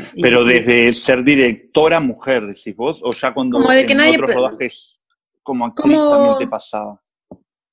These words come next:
Speaker 1: No, no, no, no, no, no, no, desde ese lugar, cuando, cuando vos tomás decisiones, o cuando vos tenés que pedir algo, o cuando,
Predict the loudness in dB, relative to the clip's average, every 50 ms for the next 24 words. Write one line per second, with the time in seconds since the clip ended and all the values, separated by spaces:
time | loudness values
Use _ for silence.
0 | _ _ _ _ _ -4 0 0 2 2 2 0 0 -2 -2 -2 -4 -4 -4 -4
1 | -4 -4 -6 -6 -8 -8 -10 -10 -12 -14 -18 _ _ _ -14 -14 -12 -12 -10 -6
2 | -6 -6 -4 -4 -6 -6 -6 -6 -6 -4 -2 -2 -2 -2 -4 -6 -8 -8 -8 -8
3 | -10 -12 _ -8 -6 -4 -4 -2 -2 -2 -4 -4 -6 -8 -6 -6 -4 -4 -6 -8
4 | -6 -6 -6 -4 -4 -6 -6 -8 -10 -8 -8 -6 -6 -8 -8 -8 -10 -10 -10 -10
5 | -12 -10 -8 -8 -6 -6 -6 -4 -4 -4 -2 -2 -2 -4 -4 -4 -6 -6 -6 -6
6 | -6 -8 -10 -12 -10 -12 -12 -12 -12 -12 -14